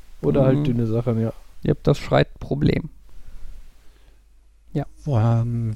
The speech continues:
Speaker 3: wenn ich so einen Mikrowellen-Funkenexperten hier habe.
Speaker 2: Aha.
Speaker 3: Ich hatte mal so einen, äh, Chipsmaker, beziehungsweise ich hab den immer noch,
Speaker 2: Ein, ein,
Speaker 3: der
Speaker 2: ein, ein
Speaker 3: so
Speaker 2: was?
Speaker 3: fun-
Speaker 2: Ein was?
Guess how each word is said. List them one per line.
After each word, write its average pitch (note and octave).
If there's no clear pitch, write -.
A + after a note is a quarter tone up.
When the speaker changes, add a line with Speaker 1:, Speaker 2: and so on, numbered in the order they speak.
Speaker 3:
wenn D3
ich -
so D3
einen B2+
Mikrowellen-Funkenexperten B2+
hier G#2
habe. G2
Speaker 2:
Aha. C#3
Speaker 3:
Ich -
hatte D#3+
mal C3+
so A#2
einen, A#2+
äh, A#2
Chipsmaker, G2+
beziehungsweise A2
ich -
hab -
den D3+
immer D3
noch, C3+
Speaker 2:
Ein, -
ein, -
Speaker 3:
der A#2
Speaker 2:
ein, A#2
ein -
Speaker 3:
so C3+
Speaker 2:
was? F3+
Speaker 3:
fun- -
Speaker 2:
Ein D3
was? G3